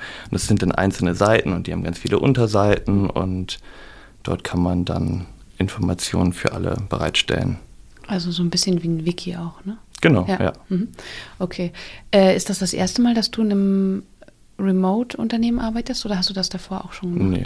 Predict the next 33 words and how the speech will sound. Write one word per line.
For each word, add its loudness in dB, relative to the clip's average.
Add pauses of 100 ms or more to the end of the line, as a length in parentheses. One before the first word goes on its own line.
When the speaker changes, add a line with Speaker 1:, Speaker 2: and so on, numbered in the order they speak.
(140)
Speaker 2:
Nee. -2
Speaker 1:
das -2
erste 0
Mal, -2
Speaker 2:
Okay. -4
Speaker 1:
ja. -14 (220)
Speaker 2:
Hast 2
du -2
dich 0
damals, 4
als -6
du -8
dich -6
auf -6
die -8
Stelle 0
beworben 0
hast, -4 (560)
direkt -2
auch -2
nach -2
so 0
einer 0
Art -2
Arbeiten -4
gesucht -6 (460)
oder 4
war 2
das -2
Zufall? -4 (640)
Speaker 1:
Das 2
war 0
Zufall. -2